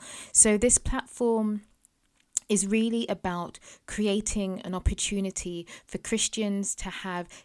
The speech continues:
candid conversations about the changing tide, um, in society. The reality is, many of us have noticed it. There are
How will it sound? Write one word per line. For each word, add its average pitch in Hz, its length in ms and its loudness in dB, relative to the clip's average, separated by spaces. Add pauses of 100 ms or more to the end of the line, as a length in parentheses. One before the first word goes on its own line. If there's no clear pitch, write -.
(100)
candid 208 600 0
conversations 165 1040 -6
about 156 580 -4 (380)
the 185 100 -2
changing 175 1120 -4 (320)
tide, 156 680 0 (400)
um, 156 540 -10 (360)
in 160 160 -6
society. 147 800 -4 (220)
The 180 80 -4
reality 190 540 0
is, 160 280 -4 (360)
many 190 300 4
of 185 80 2
us 175 200 4
have 170 280 0
noticed 175 460 -4
it. - 160 -6
There 165 120 -4
are 160 140 -6